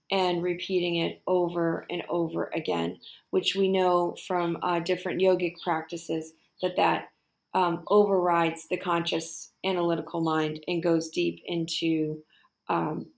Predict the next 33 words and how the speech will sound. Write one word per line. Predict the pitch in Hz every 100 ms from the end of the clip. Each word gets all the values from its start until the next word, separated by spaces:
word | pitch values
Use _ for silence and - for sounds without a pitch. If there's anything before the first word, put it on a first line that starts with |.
| _
the, | 180 180 175 -
the, | 170 165
the | 165
deep | 165 185 170
habit | - 170 160 - - -
form-, | 170 156 156 - -
forming | 190 175 165 151 151
of | 165 156
the | 160
routine | 160 160 - 165 156 151 -
of | 156
thoughts, | - 147 - - -
of | 156
good, | 160 156
positive | 156 131 160 139 -
thoughts. | - - - - - - - _ _ _ _ _ -
So | - 226 185 156 - - - - - -
it | 233
has | 226
been | - 233
broken | 220 240 240 226
down | 214 202 190 185 190 _ _ _ -
so | - 254 247
many | 214 180
different | 175 - 175 180
ways, | 170 170 165 - - _ _ _
um, | 180 170
into | 170 190 180 -
making | 180 175 170 170
it | 160
easier | 180 180 170 165 156 156 - -
to | 175 165 160 156 156 156
memorize. | 175 170 156 139 139 143 175 -